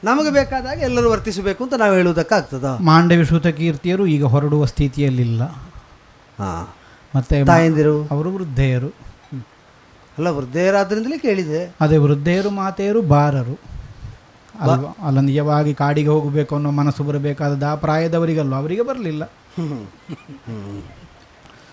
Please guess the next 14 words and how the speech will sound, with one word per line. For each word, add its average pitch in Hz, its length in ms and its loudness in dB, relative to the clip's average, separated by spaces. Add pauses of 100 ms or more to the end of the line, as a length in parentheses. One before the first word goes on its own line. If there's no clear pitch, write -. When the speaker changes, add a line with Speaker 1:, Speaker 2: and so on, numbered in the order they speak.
(1200)
Speaker 1:
ಅವರಿಗೆ 151 400 -4
ಕಾಡಿಗೆ 113 560 -12
Speaker 2:
ಈ 254 60 -10
Speaker 1:
ಹೋಗ್ಬೇಕಾದ್ರೆ 240 220 2
Speaker 2:
ಪ್ರಾಯದಲ್ಲಿ 233 480 6
ಕಾಡಿಗೆ 214 320 6
ಹೋಗಬೇಕು 214 380 6
ಅಂತ 233 100 2
ನಿನಗೆ 220 220 2
ಪ್ರ-, 202 260 2
ಬರ್ಸು, 190 280 8
ಬರ್ಬಾರ್ದು, 190 440 4
ನಿನಗೆ 233 200 -2
ಬಂದಿದೆ. 180 560 -6